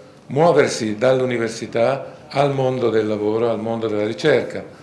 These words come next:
Tutto questo sono uno dei temi che oggi discuteremo e io posso dire una cosa, come, come rettore di un'università che ha anche avuto una lunga tradizione rispetto a, eh, studiosi nel campo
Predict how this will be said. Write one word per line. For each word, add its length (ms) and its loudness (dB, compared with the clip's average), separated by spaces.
Tutto 280 -2
questo 360 0
sono 540 -4
uno 260 2
dei 180 2
temi 380 -2
che 140 -4
oggi 240 0
discuteremo 800 -6
e 520 4
io 560 2
posso 300 -4
dire 180 2
una 160 0
cosa, 300 2
come, 400 -2
come 520 4
rettore 380 2
di 80 0
un'università 720 0
che 100 -4
ha 60 -2
anche 160 -6
avuto 260 -4
una 120 -4
lunga 440 -2
tradizione 760 2
rispetto 720 -4
a, 640 0
eh, 460 -4
studiosi 720 2
nel 160 -6
campo 480 -4